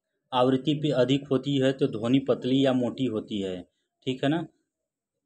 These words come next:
और तीव्रता किस पे निर्भर करता है? तो तीव्रता आपका आयाम पे निर्भर करता है। तीव्रता किस पे रहता है? तो आरा-, आयाम पे निर्भर करता है वो।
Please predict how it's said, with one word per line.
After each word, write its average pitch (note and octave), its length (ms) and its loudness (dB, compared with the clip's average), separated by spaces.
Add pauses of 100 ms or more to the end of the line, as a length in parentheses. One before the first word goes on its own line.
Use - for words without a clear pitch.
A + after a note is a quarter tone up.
(300)
और C3 300 2
तीव्रता C3+ 440 4
किस D3+ 220 -2
पे D3+ 120 0
निर्भर C3+ 320 4
करता - 300 0
है? C3+ 140 -4
तो C#3 140 -4
तीव्रता B2+ 520 -2
आपका C#3 560 -2 (460)
आयाम C#3 400 4
पे C#3+ 80 2
निर्भर A2+ 300 -2
करता G#2 360 -6
है। F2 240 -12
तीव्रता A#2+ 640 -6
किस C3+ 220 -4
पे C3+ 120 -4
रहता B2+ 260 2
है? C#3 80 -4
तो C#3 120 -2
आरा-, A#2 500 -4
आयाम B2 260 0
पे C3 140 -4
निर्भर G#2 300 -2
करता G#2 320 -4
है F#2+ 100 -2
वो। F#2 200 -6